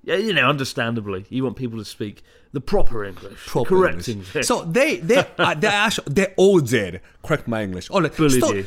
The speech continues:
Speaker 2: stop saying man. That's, that's appro-, that's not appropriate in this country." <laughs>
Speaker 1: So you, you were bullied into submission.
Speaker 2: Yeah, I did.
Speaker 1: Bullied into adopting
Speaker 2: <laughs>
Speaker 1: a, a British accent. Uh,
Speaker 2: The
Speaker 1: four
Speaker 2: Queen's
Speaker 1: years
Speaker 2: English.
Speaker 1: past though, you've, you've lived in the U K,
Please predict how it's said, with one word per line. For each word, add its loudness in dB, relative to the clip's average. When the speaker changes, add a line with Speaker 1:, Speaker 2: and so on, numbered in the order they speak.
Speaker 2:
stop -2
saying 2
man. 0
That's, -2
that's -2
appro-, -2
that's -2
not 2
appropriate -2
in -8
this -8
country." -12
<laughs> -12
Speaker 1:
So 0
you, 2
you 0
were 2
bullied 0
into -2
submission. -10
Speaker 2:
Yeah, -8
I -14
did. -14
Speaker 1:
Bullied 2
into -2
adopting -2
Speaker 2:
<laughs> -
Speaker 1:
a, -6
a -10
British -8
accent. -12
Uh, -4
Speaker 2:
The -16
Speaker 1:
four -2
Speaker 2:
Queen's 2
Speaker 1:
years 2
Speaker 2:
English. -10
Speaker 1:
past -10
though, -6
you've, -14
you've -16
lived -6
in -8
the -6
U -10
K, -14